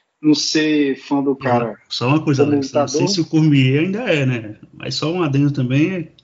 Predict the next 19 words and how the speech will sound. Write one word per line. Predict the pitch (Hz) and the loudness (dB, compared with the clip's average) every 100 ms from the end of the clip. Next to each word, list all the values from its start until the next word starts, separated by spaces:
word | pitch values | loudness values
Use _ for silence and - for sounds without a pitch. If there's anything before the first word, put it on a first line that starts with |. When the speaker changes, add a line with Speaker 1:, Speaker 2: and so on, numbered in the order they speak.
| - | -6
Speaker 2:
Que | 220 | -6
pena | - 185 196 | 0 2 2
o | |
Cormier | 190 175 175 | 0 0 2
não | 170 | 2
ter | 160 | 2
entrevistado | 151 143 151 | 2 0 0
ele | 147 | 0
depois | 139 143 | 0 0
da | 139 | 2
luta, | 131 123 123 | 2 0 -4
né? | 123 | -8
Que | - | -6
a | 123 | -6
entrevista | 120 127 123 139 | -4 -4 -2 -2
foi | 131 147 | 0 2
o | |
Joe | 147 135 | 4 2
Rogan. | 123 117 | 0 -4